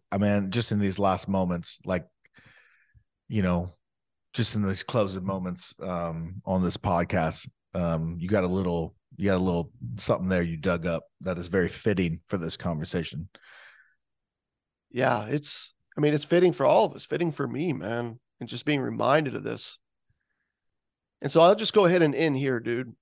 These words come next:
Speaker 2: Uh, we're not gonna get to everything in chapter twelve, but hear this, 'cause I just feel like this ties in. Coming out of that little expose, Jesus says, "Listen,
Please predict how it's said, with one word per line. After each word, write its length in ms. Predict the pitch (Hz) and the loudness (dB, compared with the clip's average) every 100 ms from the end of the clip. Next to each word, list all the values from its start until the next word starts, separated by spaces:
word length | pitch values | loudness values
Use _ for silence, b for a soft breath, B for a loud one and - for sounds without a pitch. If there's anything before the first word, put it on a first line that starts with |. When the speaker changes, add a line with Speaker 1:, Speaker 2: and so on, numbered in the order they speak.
| - | -4
Speaker 2:
Uh, 160 | 123 123 | -2 2
we're 120 | 143 | 4
not 120 | 160 | 4
gonna 140 | 151 143 | 4 0
get 200 | 139 127 | -2 -2
to 80 | |
everything 320 | 127 131 131 127 | -2 -2 -4 -4
in 60 | |
chapter 280 | 123 135 - | -2 -4 -4
twelve, 420 | 123 143 139 123 | -4 2 4 4
but 120 | 127 | 0
hear 260 | 120 151 156 | -2 0 0
this, 440 | 139 127 117 - - | 2 0 0 -6 -10
'cause 160 | 127 | -2
I 60 | 120 | -2
just 200 | 117 123 | -2 -6
feel 80 | - | -4
like 140 | 123 | -4
this 160 | 113 - | -6 -6
ties 340 | 131 120 117 | -2 -2 0
in. 280 | 120 113 110 b b b b _ _ _ _ | -2 -2 -6 b b b b _ _ _ _
Coming 240 | - 220 190 | -2 2 4
out 220 | 147 170 | 6 6
of 80 | 147 | 6
that 200 | 175 - | 4 2
little 360 | 165 143 127 - | 0 0 -2 -4
expose, 380 | 139 - 127 | -8 -8 -4
Jesus 540 | 131 143 127 139 131 123 | 0 0 0 -4 -4 -2
says, 280 | 147 135 143 | 0 0 2
"Listen, 380 | 196 - - | 2 0 -8